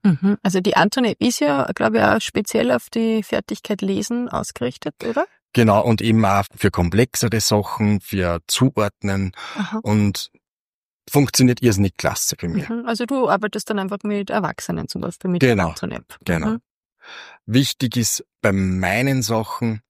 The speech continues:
Speaker 2: wenn ich so Programme ausprobiere, dass die nicht zu kindlich sind. Wir haben oft die Sachen Lesen, Lernen und Computerprogramme sind natürlicherweise auf Kinder aufgebaut und sind sehr kindlich,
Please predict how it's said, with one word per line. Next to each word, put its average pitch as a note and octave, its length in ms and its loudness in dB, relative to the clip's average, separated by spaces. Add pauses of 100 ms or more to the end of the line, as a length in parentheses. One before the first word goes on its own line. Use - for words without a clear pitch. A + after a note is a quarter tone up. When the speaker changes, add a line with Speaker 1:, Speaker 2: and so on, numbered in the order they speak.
(200)
Speaker 2:
wenn A2 200 4
ich G#2+ 140 4
so G#2 540 2
Programme G#2+ 600 2 (560)
ausprobiere, G#2+ 540 -2 (300)
dass G2+ 160 0
die A#2 120 4
nicht A2 220 4
zu A2+ 220 2
kindlich F#2+ 520 0
sind. - 240 -6 (300)
Wir A2 260 2
haben A2 140 4
oft - 280 -2 (420)
die A2 80 4
Sachen A2 720 2
Lesen, A2+ 580 2
Lernen G#2+ 580 2
und - 400 -2 (460)
Computerprogramme G#2+ 800 0
sind G2 340 -2
natürlicherweise G#2+ 1400 0
auf - 160 -6
Kinder C3+ 360 4
aufgebaut F#2 580 0
und G#2+ 140 0
sind G2 180 -2
sehr G2 160 -2
kindlich, B2+ 560 -2